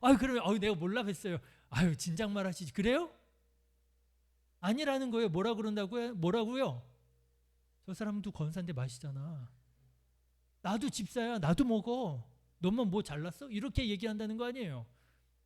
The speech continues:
막 먹으라고, 막 먹으라고 그런다는 거 아니에요. 그래가지고요, 이 친구가 이제 뭐 방법이 없는 거예요.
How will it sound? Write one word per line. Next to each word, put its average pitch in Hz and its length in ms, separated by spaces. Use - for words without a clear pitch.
막 269 200
먹으라고, 240 380
막 220 180
먹으라고 196 400
그런다는 180 400
거 185 80
아니에요. 143 580
그래가지고요, 147 800
이 160 80
친구가 160 400
이제 139 180
뭐 139 200
방법이 170 400
없는 127 300
거예요. 101 200